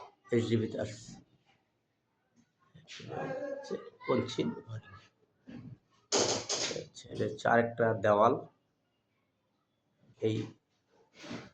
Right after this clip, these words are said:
ওয়ালে একটা পয়েন্ট হবে, ওয়াল থেকে কঞ্চিল হয়ে পাইপ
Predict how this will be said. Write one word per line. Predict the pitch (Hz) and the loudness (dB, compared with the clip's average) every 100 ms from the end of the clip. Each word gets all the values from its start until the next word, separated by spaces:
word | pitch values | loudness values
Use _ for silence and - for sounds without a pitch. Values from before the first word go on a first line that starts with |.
| _ - - - - _ | _ -14 -14 -14 -20 _
ওয়ালে | 120 113 110 123 | 8 10 8 4
একটা | 117 - 117 - | 2 0 2 6
পয়েন্ট | 117 113 110 | 6 6 2
হবে, | 117 165 156 _ _ _ _ _ _ _ _ | 0 -2 -6 _ _ _ _ _ _ _ _
ওয়াল | 117 110 110 | 6 6 4
থেকে | 127 - - - _ _ _ _ _ _ _ _ _ _ - | -2 -2 -4 -6 _ _ _ _ _ _ _ _ _ _ 0
কঞ্চিল | 135 117 - 135 127 113 | 2 4 2 0 0 6
হয়ে | 120 123 180 - _ _ - - _ _ _ _ _ _ - | 6 6 2 -6 _ _ -20 -20 _ _ _ _ _ _ -2
পাইপ | 110 107 | 2 2